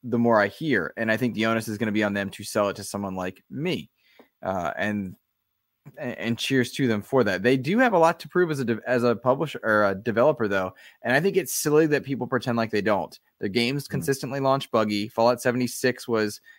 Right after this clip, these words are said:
Speaker 1: uh, an extreme disappointment for a year or two years. And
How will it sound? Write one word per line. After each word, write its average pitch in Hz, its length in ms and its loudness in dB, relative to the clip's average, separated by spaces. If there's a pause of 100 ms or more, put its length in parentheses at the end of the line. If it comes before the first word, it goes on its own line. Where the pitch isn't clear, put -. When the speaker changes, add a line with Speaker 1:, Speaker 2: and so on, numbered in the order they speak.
(160)
Speaker 1:
uh, 107 180 0
an 98 80 -4
extreme 143 480 0
disappointment 104 640 -2
for 95 380 0 (840)
a 107 60 -6
year 120 320 4
or 135 60 4
two 160 180 -6
years. 98 460 -2 (440)
And 113 560 2